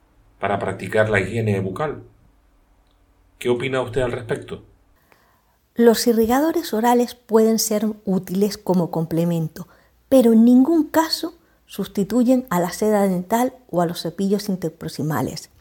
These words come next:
Speaker 2: Se recomiendan sobre todo en pacientes mayores, con prótesis fija y que tienen dificultad para realizar la higiene oral.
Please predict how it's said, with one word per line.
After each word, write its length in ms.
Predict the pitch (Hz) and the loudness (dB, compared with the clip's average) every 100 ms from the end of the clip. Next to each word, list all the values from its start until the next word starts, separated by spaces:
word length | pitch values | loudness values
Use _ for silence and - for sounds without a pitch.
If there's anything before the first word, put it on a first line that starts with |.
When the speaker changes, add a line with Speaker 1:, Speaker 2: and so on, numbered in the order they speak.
| _ - _ _ _ - | _ -20 _ _ _ -4
Speaker 2:
Se 220 | - 262 | 2 4
recomiendan 720 | 247 247 233 269 277 269 277 | 4 4 6 6 6 4 0
sobre 320 | - - 185 | -6 -6 -6
todo 400 | 185 214 190 156 - | -2 -2 -2 -4 -12
en 180 | - 165 | -10 -8
pacientes 840 | 165 165 160 202 208 165 - 151 - - - | -8 -10 -8 -2 -2 -2 -6 -14 -18 -20 -16
mayores, 760 | 156 160 170 247 233 240 - - - _ _ _ _ _ _ _ _ _ | -12 -4 4 6 6 2 -6 -14 -18 _ _ _ _ _ _ _ _ _
con 200 | - 175 | -4 -4
prótesis 520 | 170 202 180 - 180 | 0 0 0 -6 -8
fija 460 | - 269 - 240 233 _ _ | 0 2 2 -4 -8 _ _
y 140 | 285 | -2
que 140 | 269 226 | 0 0
tienen 520 | 254 254 254 254 247 - | 0 2 4 2 -2 -8
dificultad 1080 | 185 190 185 - 202 190 175 180 214 226 233 _ _ _ - | -4 -2 -4 -6 -8 -4 -4 -2 -2 -2 -2 _ _ _ -6
para 260 | 185 175 | -4 -2
realizar 720 | 170 175 156 160 - 190 196 - | -4 -4 -6 -8 -2 -2 -2 -4
la 100 | 156 | -6
higiene 400 | - 165 160 147 | -4 -4 -2 -4
oral. 260 | 131 113 | -6 -10